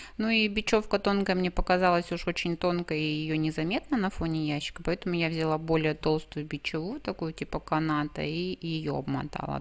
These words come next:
Ту убрала тонкую. Так намного лучше и немножко рустикальнее, но погрубее, но зато её хотя бы заметно. Она в цвете немножко тоже отличается, видите. Теперь её видно, по крайней мере. И поставила ещё такую табличку:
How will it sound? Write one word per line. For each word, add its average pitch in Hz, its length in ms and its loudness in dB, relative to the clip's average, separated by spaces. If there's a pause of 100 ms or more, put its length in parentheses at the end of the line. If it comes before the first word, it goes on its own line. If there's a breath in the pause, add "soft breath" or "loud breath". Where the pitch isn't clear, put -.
Ту 160 100 -4
убрала 147 520 -2
тонкую. - 400 -10
Так - 200 -8
намного 143 380 -2
лучше 185 440 -4
и 170 300 -6
немножко 165 500 -4
рустикальнее, 175 880 0
но 175 300 -6 (520 loud breath)
погрубее, 170 580 -4
но 170 100 -2
зато 170 260 -2
её 180 220 2
хотя 165 300 -2
бы 147 120 -2
заметно. 160 480 -2
Она 156 140 0
в - 60 -10
цвете 156 400 -2
немножко 143 400 -2
тоже 151 300 -8
отличается, 160 720 -8
видите. 160 400 -14 (500 loud breath)
Теперь - 240 -2
её 175 240 2
видно, 139 400 -2 (160)
по - 100 -8
крайней 151 360 -6
мере. 147 240 -4
И - 20 -2
поставила 165 460 0
ещё - 180 0
такую 151 300 -4
табличку: 190 640 -4